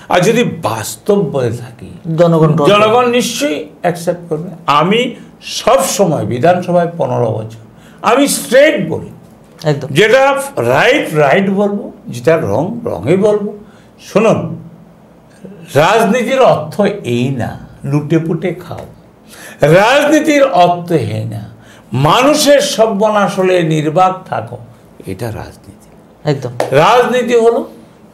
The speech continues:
Speaker 1: জনগণের সঙ্গে থাকতে হবে, জনগণের সমস্যার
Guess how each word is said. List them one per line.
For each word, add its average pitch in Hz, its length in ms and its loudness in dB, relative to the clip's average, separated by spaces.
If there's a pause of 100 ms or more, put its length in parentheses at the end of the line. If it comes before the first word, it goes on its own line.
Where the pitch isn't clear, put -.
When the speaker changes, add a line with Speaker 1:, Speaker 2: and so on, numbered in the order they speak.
(160)
Speaker 1:
জনগণের 226 560 4
সঙ্গে 202 400 0
থাকতে 131 400 -6
হবে, 139 180 -2 (580)
জনগণের 285 580 4
সমস্যার 202 840 2